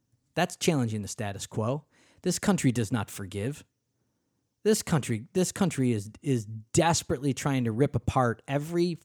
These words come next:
freaking person it can get their hands onto. You make a mistake, go to social media. Let's rip it apart. To challenge the status quo means you're gonna forgive.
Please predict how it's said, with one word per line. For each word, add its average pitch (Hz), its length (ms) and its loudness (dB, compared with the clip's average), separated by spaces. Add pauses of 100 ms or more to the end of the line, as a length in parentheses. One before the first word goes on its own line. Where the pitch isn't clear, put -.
freaking 143 520 0
person 131 420 0
it 117 100 -6
can 120 120 0
get 123 180 -2
their 110 120 -2
hands 135 360 -2
onto. 90 300 -8
You 156 180 4
make 208 240 4
a 180 40 0
mistake, 165 520 0
go 139 140 4
to 139 60 6
social 123 320 -2
media. 104 420 -6 (400)
Let's 143 260 0
rip 135 220 4
it 110 60 0
apart. 98 360 -4
To - 80 -10
challenge 240 340 2
the 151 100 2
status 135 360 0
quo 147 260 6
means 147 240 2
you're 175 120 2
gonna 190 140 4
forgive. 135 600 2